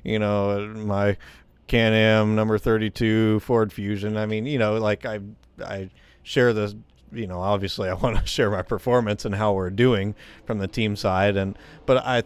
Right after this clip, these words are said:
I like to give everyone a more in-depth look of, okay, you know, now that I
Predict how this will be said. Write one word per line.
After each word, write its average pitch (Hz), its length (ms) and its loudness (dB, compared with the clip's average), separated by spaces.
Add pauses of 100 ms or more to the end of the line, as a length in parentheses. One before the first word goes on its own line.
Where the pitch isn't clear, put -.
(140)
I 120 120 -2
like 143 200 4
to - 80 -12
give 113 200 0
everyone 107 320 0
a 98 60 -2
more 104 280 2
in-depth 104 640 0
look 113 360 2
of, 92 260 -4 (400)
okay, 104 420 0
you 101 100 0
know, 92 300 0
now 101 220 -6
that 92 140 -4
I 92 140 -6